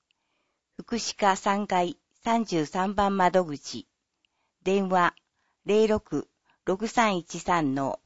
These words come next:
九九三一、ファックス、零六六三一三の九九零五。三、大阪市国民健康保険、被保険者の皆様へ。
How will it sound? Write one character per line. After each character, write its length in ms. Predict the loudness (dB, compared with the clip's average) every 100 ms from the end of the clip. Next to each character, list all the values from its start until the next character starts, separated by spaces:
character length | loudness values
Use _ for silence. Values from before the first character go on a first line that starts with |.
| _
九 240 | -4 -4
九 260 | -2 -2 -2
三 360 | -2 0 0
一、 380 | -2 -6 -12 -12 -16 _ _ _ _ _ _ -2
フ 80 | 0
ァ 60 |
ッ 40 | 0 _
ク 120 | -10
ス、 300 | -10 -12 -14 _ _ _ _ -4
零 240 | 2 4
六 420 | 4 2 0 -6 -6 _ _ -4
六 240 | -4 -4
三 300 | -2 0 0
一 240 | -2 -8 -2
三 320 | 0 2 0
の 260 | 0 -4 -8 _
九 200 | -4 -4
九 360 | -2 -4 -2 2
零 260 | 2 2 2
五。 380 | 2 0 -2 -10 _ _ _ _ _ _ _ _ _ _ _ _ _ _ _ _ _
三、 380 | 2 2 2 -2 _ _ _ _ 2
大 120 | 2
阪 360 | 2 -2 -2
市 320 | -2 -2 -4 -4
国 300 | -6 -2 2
民 180 | 2 2
健 200 | 2 0
康 280 | 4 4 4
保 100 | -2
険、 320 | 0 0 -2 _ _ _ _
被 220 | -4 -2
保 180 | -2 0
険 160 | 0 0
者 200 | 0 2
の 100 | 2
皆 240 | 2 0
様 360 | -2 -4 0 0
へ。 180 | 0